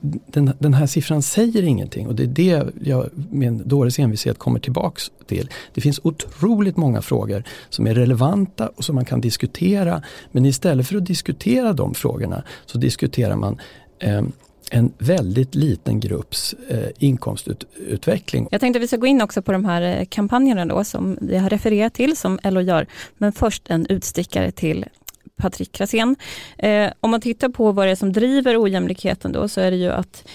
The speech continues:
Speaker 2: kapitalinkomsterna har ökat. Hälften av ökningen i Gini-koefficienten i Sverige sedan nittonhundranittiofem beror på förändringar i kapitalinkomster. Och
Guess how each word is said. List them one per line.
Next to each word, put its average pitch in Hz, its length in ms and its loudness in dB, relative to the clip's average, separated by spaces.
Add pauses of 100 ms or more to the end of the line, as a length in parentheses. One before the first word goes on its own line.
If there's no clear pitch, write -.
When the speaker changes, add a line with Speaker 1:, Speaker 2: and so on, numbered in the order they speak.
(160)
Speaker 2:
kapitalinkomsterna 185 1500 0 (100)
har 170 340 -6
ökat. 208 520 0
Hälften 254 540 0
av 208 80 2
ökningen 180 340 0
i 175 80 0
Gini-koefficienten 190 760 -2
i 202 40 -2
Sverige - 280 -2
sedan 190 140 -2
nittonhundranittiofem 190 1040 -2
beror 185 240 0
på - 180 -8
förändringar 185 580 -2
i - 60 -8
kapitalinkomster. 190 1120 -4 (380)
Och - 460 -4